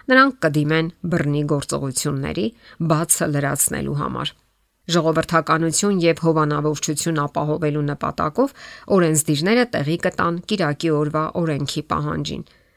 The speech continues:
Սակայն Աստծուց վախեցողները չեն կարող ընդունել այնպիսի օրենք, որը խափանում է տասնաբանյայի սկզբունքը։ Հենց այս մարտադաշտում էլ տեղի կունենա ճշմարտության ու կեղծիքի միջև վերջին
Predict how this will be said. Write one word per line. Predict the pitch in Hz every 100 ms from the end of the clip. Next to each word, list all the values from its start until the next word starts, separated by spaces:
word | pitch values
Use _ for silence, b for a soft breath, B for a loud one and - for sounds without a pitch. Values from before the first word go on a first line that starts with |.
| b -
Սակայն | 165 151 175 175 165
Աստծուց | 165 143 - 160
վախեցողները | - 151 - 156 - 156 185 220 233 B B
չեն | B 302 294
կարող | - 151 151
ընդունել | 147 143 160 156 151
այնպիսի | 151 147 151 - 139
օրենք, | 143 180 233 - B B -
որը | 247 226
խափանում | 214 190 202 196 190
է | -
տասնաբանյայի | - 143 - 147 143 143 143 147 85
սկզբունքը։ | 151 - 143 143 143 139 - - _ _ _ _ _ _ _
Հենց | - 180 170
այս | - - - -
մարտադաշտում | 160 139 - 151 135 139 - 233
էլ | 226
տեղի | - 147 160
կունենա | 160 170 165 160 156 b b b
ճշմարտության | 165 - 151 143 151 - 214 226
ու | 214
կեղծիքի | 170 170 - 156 175
միջև | 160 156 - 156 - b b
վերջին | 156 160 - - 170 160